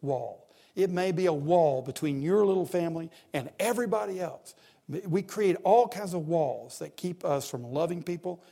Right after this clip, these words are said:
serving them, and leading them to Christ, and serving in the church together. What you gotta do is do what these men were told they had to do.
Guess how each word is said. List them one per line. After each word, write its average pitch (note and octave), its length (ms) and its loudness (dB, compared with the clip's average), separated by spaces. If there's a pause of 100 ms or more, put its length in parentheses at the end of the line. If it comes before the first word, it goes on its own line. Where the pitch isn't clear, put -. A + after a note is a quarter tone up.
(120)
serving D#3+ 400 2
them, D3+ 240 -2
and C#3+ 120 -10
leading C3+ 240 -4
them B2+ 140 -6
to B2 60 -12
Christ, A#2 380 -8 (400)
and A#2+ 260 -4
serving C#3 380 0
in B2+ 80 -4
the B2 60 -8
church C3+ 320 -8
together. A#2 460 -12
What D3 220 0
you C3 60 -8
gotta C#3 220 2
do A#2+ 320 0
is C3+ 140 -10
do C3+ 140 2
what B2+ 120 0
these C#3 240 -2
men C3+ 260 -4 (300)
were B2+ 100 -8
told C#3 400 -2
they C3 100 -6
had B2+ 200 -6
to C3+ 40 -8
do. A#2 240 -8